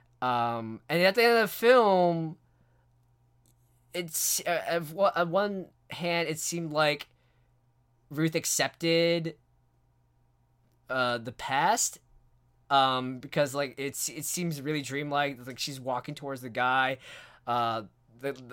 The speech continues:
and the guy turns around, he's smiling, and in the end, she does that classic immolation of that horror movie where, like, she, she thrusts her hands in the air and she has this super creepy,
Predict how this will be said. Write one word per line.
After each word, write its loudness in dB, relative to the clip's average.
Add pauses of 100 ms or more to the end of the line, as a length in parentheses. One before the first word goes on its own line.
(100)
and -4
the -2
guy 2
turns -6
around, -2
he's -6
smiling, -2
and -2
in 0
the 2
end, 4 (200)
she 0
does 8
that 6
classic 4 (380)
immolation 4
of 0
that 4
horror 0
movie -4
where, -4
like, -6
she, -4 (720)
she -8 (400)
thrusts 0
her 0
hands -2
in -6
the -2
air 4
and 0
she -4
has 0
this -6
super 0
creepy, -4